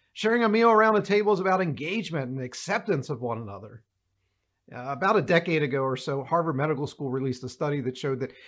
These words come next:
kids who regularly eat dinner with their parents are seventy-two percent less likely to experience depression, struggle with self-esteem, have suicidal thoughts, develop eating disorders, and to use illegal drugs.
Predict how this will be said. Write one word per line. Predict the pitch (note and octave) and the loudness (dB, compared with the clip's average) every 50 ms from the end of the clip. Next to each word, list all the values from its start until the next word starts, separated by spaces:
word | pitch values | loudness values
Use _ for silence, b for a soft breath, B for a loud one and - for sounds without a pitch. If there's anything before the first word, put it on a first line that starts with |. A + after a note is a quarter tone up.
| B B B | B B B
kids | - - A3+ A#3+ - | -2 0 0 0 0
who | - G#3+ D#3 | 0 -2 -2
regularly | B2+ B2+ D3 F3 F#3+ G3 G#3 G3+ G3+ F#3+ | 0 2 0 0 2 0 0 0 0 0
eat | - F3 E3+ B2+ | -2 -4 -2 0
dinner | D#3 E3+ D#3 D3+ | 0 0 0 0
with | D3 C3+ | -2 -2
their | C#3 B2+ | -2 -4
parents | - - D3 C#3+ D#3 E3+ D3 D#3 | -6 -4 -4 -4 -4 -4 -4 -6
are | C#3+ C#3+ | -8 -8
seventy-two | C3+ - - - - F3+ F#3 G3+ B3 B3 C4 - - G#3+ G#3 | -8 -10 -10 -12 -10 -8 -6 -2 -2 -2 -2 -2 -2 -4 -6
percent | G#3 F3 - - F#3+ E3 - | -6 -6 -8 -6 -6 -6 -4
less | C#3 D3 C#3+ - - | -4 -6 -6 -4 -4
likely | D3 D3+ D#3+ D3+ F3+ E3+ D3 | -2 -2 -2 -2 -4 -4 -4
to | C3 | -4
experience | B2 A#2+ - - - B2 B2 A#2+ - | -4 -6 -6 -8 -8 -8 -8 -8 -10
depression, | - - - - D3 E3+ E3+ - G#3+ A3 A3 G3+ F#3+ b b b b b | -16 -16 -10 -8 -6 -6 -4 -4 -4 -4 -4 -6 -10 b b b b b
struggle | b - - F3+ C#3 B2+ C#3 C3+ | b -6 -2 -2 0 0 0 -2
with | A#2+ A#2 | -2 -2
self-esteem, | - - C#3 B2 - - G2+ - - - F#3 A3 A#3 A3+ A3 F3+ | -4 -4 -4 -4 -4 -6 -12 -14 -10 -8 -6 -6 -4 -6 -6 -6
have | C3 F#2+ F#2 | -6 -8 -10
suicidal | - - C#3 C3+ C3 - - C3+ B2+ A#2 G#2+ G#2 G2+ _ - | -12 -10 -8 -8 -8 -8 -8 -8 -8 -8 -10 -12 -12 _ -6
thoughts, | F3+ F#3 G3+ G#3 G3 G3 G3 | -4 -2 -2 -2 -2 -4 -4
develop | - B2+ A2 B2 G2 G2+ - | -8 -8 -8 -8 -8 -8 -8
eating | D3+ D#3+ E3+ F#3+ F#3 | -8 -6 -6 -4 -4
disorders, | F#3+ F#3+ F#3 - E3 G3 F#3+ G3 F#3+ F#3+ - b b b b b | -4 -6 -6 -4 -2 0 2 2 0 0 -6 b b b b b
and | - D3+ F3+ F3+ F3+ C#3+ | -10 -6 -6 -6 -4 -4
to | E3 | -4
use | E3 D#3+ D#3+ E3 C#3 | -4 -2 -2 -2 -2
illegal | D#3+ D3+ D#3 E3 D#3 C3 C3+ B2+ | -2 -4 -4 -4 -2 -2 -2 -2
drugs. | C#3 C3+ C#3 C3 A2 B2+ C3+ C3 B2+ - | -2 -2 -4 -4 -4 -6 -10 -14 -16 -20